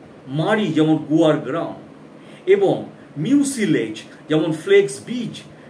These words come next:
সিয়া বীজ, ডুমুর ইত্যাদি। অদ্রবণীয় তন্তুগুলি যেমন জেল গঠন করে না, কারণ তারা জল দ্রবণীয়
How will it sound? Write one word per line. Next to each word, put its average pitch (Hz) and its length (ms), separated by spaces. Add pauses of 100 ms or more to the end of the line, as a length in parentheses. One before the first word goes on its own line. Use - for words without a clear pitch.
(140)
সিয়া 254 280 (120)
বীজ, 131 220 (440)
ডুমুর 214 400 (400)
ইত্যাদি। 110 400 (960)
অদ্রবণীয় 220 600 (360)
তন্তুগুলি 214 600
যেমন 160 200 (120)
জেল 226 200 (120)
গঠন 135 240 (520)
করে 170 240 (320)
না, 143 140 (560)
কারণ 208 300 (460)
তারা 185 200 (220)
জল 196 220 (340)
দ্রবণীয় 139 580